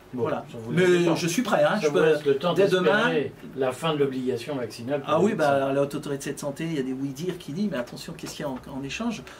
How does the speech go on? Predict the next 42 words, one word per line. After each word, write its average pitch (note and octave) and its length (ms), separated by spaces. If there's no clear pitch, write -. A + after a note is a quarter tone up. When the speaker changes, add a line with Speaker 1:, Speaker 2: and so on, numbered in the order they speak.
Speaker 2:
Mais C3+ 100
surtout, F3+ 360
on B2+ 220
aura, C#3+ 280
je C3+ 120
pense, E3+ 280
à C3 40
cette - 120
époque-là, D#3+ 500
beaucoup C3+ 220
plus - 180
de C3+ 160
lisibilité C#3 680
sur - 220
ce, - 160
et E3+ 60
de C3+ 100
visibilité D#3 720
sur D#3+ 180
ce - 60
qui - 80
s'est - 160
passé. A#3+ 320
Donc F3 160
moi, A#3 80
je A#3+ 60
suis G3+ 100
prêt, D3 280
euh, F#3+ 140
dès B2 200
demain, C#3+ 340
je, A2+ 120
je - 140
peux B2+ 60
m'envoler D#3+ 320
pour D#3+ 140
Paris, - 240
il - 80
n'y - 60
a - 40
aucun C4+ 140
souci. E3+ 460